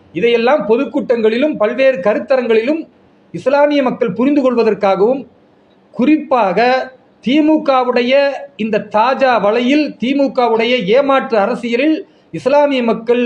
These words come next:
பலியாகிவிடக் கூடாது, அவர்கள் தேசிய நீரோட்டத்தில் இணைய வேண்டும் என்பதற்காகத்தான்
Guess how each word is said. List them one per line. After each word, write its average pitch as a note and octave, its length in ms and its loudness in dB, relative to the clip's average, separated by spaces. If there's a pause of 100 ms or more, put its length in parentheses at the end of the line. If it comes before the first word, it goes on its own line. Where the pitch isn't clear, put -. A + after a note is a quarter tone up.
(120)
பலியாகிவிடக் B3 680 0
கூடாது, A#3+ 300 0
அவர்கள் A#3 300 0
தேசிய C4+ 480 0
நீரோட்டத்தில் A#3 600 0
இணைய B3+ 220 2
வேண்டும் B3+ 400 0
என்பதற்காகத்தான் G#3 800 0